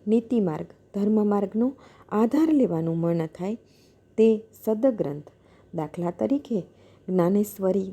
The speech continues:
દાસબોધ, નાથ ભાગવત, એવા ગ્રંથ હંમેશા વાંચીએ, તેનું મનન કરીએ, એ જ ખૂબ જરૂરનું છે. તેનાથી ઈશ્વર માટે પ્રેમ ઉત્પન્ન થાય છે.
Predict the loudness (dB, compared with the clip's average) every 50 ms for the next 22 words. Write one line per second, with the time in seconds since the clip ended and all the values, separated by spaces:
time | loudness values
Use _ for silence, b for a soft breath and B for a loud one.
0 | -8 -6 -4 -4 -4 -4 -6 -8 -6 -2 0 0 0 0 -2 -8 -8 -4 -2 0
1 | 0 0 -2 -2 -2 -2 -2 -2 -4 -2 0 0 0 0 -2 -8 b b b b
2 | b b b b b b b _ 2 4 4 4 4 2 -2 -2 -4 -4 -4 -4
3 | -6 -8 -14 -8 -2 0 2 2 2 2 0 -4 -6 -8 -6 -4 -4 -6 -6 -6
4 | -4 -4 -4 -4 -4 b b b b _ _ 2 4 4 4 4 4 4 4 4
5 | 2 2 0 -2 -4 -8 -10 -8 -8 -8 -10 -10 b b b b b b b 0
6 | 2 4 4 4 2 -4 -12 -20 _ _ -20 -6 -2 0 0 0 -2 -4 -6 -6
7 | -4 -2 -2 -2 -2 -4 -8 -8 -10 -12 -14 -16 -18 -18 b b b b b b
8 | b b _ _ 2 4 4 4 4 2 0 -2 -2 -4 -4 -6 b b b b
9 | b b -8 -8 -8 -6 -2 0 0 0 0 -2 -2 -4 -4 -4 -6 -6 -6 -4
10 | 0 2 4 4 4 2 0 -2 -4 -4 -4 -8 -10 -8 -6 -8 -8 -8 -6 -4
11 | -4 -4 -4 -8 -12 -14 -14